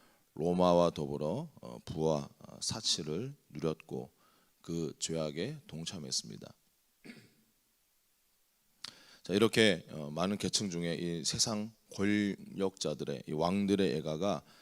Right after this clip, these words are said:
아, 맨 처음, 어, 기록된 것은 어찌 보면 이 정치 지도자들의 그러한 불의와 부패가 많은 백성들의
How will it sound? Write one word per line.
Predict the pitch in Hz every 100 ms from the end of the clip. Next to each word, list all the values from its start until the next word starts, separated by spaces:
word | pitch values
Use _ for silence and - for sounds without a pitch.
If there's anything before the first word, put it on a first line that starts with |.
| - _
아, | - -
맨 | 78 82
처음, | 82 92 85 135 147 _ -
어, | - 62 53 -
기록된 | 82 78 78
것은 | 78 82 73 -
어찌 | 82 -
보면 | 80 85 101 - - - -
이 |
정치 | 85 92 95 117 110 - 117 110
지도자들의 | - 92 87 80 76 80 98 175 -
그러한 | 76 78 76
불의와 | - 87 87 80 67 - - _ -
부패가 | - - 95 76 73 69 85 _ _ - - _ - -
많은 | - 82 85
백성들의 | 82 - 90 85 78 82 143